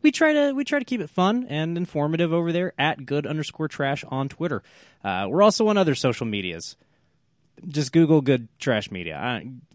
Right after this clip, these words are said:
it's fine. You don't need to be on Instagram or Facebook or really anything.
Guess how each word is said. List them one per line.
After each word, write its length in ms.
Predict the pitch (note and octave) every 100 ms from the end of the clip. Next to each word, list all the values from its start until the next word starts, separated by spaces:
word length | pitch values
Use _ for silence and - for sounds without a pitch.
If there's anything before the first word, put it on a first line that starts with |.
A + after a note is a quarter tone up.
| - -
it's 220 | A#2+ C3 -
fine. 280 | F#2 D#3 -
You 200 | C3+ C#3
don't 180 | B2+ A2
need 100 | G2+
to 60 | F#2
be 120 | G2
on 160 | F#2
Instagram 600 | F#2 F#2+ G2 F#2+ F2+ F#2
or 200 | C#2+ F#2+
Facebook 600 | F2+ E2 E2+ - F2+ -
or 340 | C#2 E2+ F2+ F2 _ -
really 360 | A#2 G#2 F2
anything. 440 | D#2 D#2+ - -